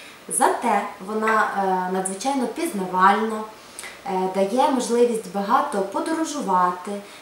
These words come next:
дуже різнопланова і різноманітна.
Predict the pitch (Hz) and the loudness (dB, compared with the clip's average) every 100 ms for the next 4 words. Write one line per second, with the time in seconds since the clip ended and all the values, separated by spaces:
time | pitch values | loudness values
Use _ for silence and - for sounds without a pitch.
0 | 202 294 320 254 254 240 208 190 190 202 | -8 -4 -2 0 0 0 2 6 6 4
1 | 220 240 233 240 240 240 247 214 180 175 | -2 -2 -2 0 0 0 0 0 -2 -6
2 | 185 | -10